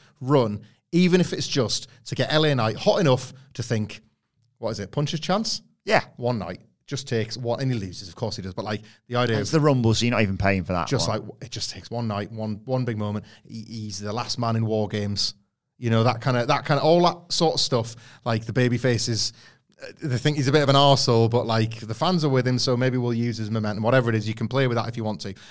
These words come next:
Speaker 1: I just think that's, like, if you look at that character, I think that's some pretty impressive
Speaker 2: Yeah.
Speaker 1: plotting. And I'll, as a result, go along with your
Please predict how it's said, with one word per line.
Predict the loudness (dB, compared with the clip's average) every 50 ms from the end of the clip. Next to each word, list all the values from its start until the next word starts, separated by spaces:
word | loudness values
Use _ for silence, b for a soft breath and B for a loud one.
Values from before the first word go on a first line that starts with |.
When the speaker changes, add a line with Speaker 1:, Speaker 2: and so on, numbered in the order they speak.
| B B B
Speaker 1:
I | 0 2 2
just | 2 2 0 0
think | 0 0 -2
that's, | -4 -4 -4 0 0
like, | 0 0 0 -2 -6 B B B
if | -8 -2
you | 0 2
look | 4 4 4 2 0
at | -2
that | -2 -4 -6 -2
character, | 2 2 4 4 2 -2 -8 -12 -12 -12 -16 -18 _ _ _ _ _ _ _ _
I | -8 -8
think | -6 -6 -8
that's | -8 -6 -4
some | -4 -4 -4 -6
pretty | -6 -6 -6 -6 -4 -4 -6 -6 -8 -10 -16 _
impressive | -10 -10 -8 -4 -4 -4 -4 -4 -6 -4
Speaker 2:
Yeah. | -2 0 0 2
Speaker 1:
plotting. | 0 -2 -6 -10 b b b b b b _ _
And | -6 -4 -2 0
I'll, | 2 2 2 0 -2 -6 -8 _
as | 0 0 2 2
a | 2 2
result, | 2 2 2 4 4 4 2 0 -4 -6
go | -4 -2 0 0
along | 2 2 2 2 2 0 -2
with | -2 -4 -4 -4
your | -2 -2 0 0 0 0 -2